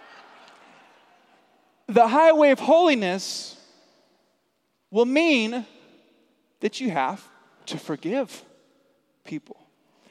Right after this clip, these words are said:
It means that you have to repent sometimes and humble yourself.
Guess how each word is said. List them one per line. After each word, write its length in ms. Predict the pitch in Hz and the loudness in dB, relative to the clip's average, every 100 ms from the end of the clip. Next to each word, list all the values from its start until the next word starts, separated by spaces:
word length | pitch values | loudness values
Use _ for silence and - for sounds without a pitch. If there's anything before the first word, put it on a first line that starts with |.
| - - - - | -20 -20 -6 0
It 120 | 262 | 0
means 440 | 277 392 427 403 | 2 0 0 -2
that 240 | 285 - - | -6 -6 -4
you 80 | 220 | -4
have 320 | - 294 233 | -2 -4 -4
to 100 | 233 | -6
repent 520 | 170 165 - 247 254 | -4 -4 -4 -4 -4
sometimes 880 | - - 147 - 147 120 104 _ - | -10 -10 -10 -12 -14 -14 -16 _ -20
and 80 | - | -20
humble 420 | - 254 285 226 | -6 -4 -4 -6
yourself. 800 | 156 123 - - - - _ _ | -10 -18 -16 -18 -20 -20 _ _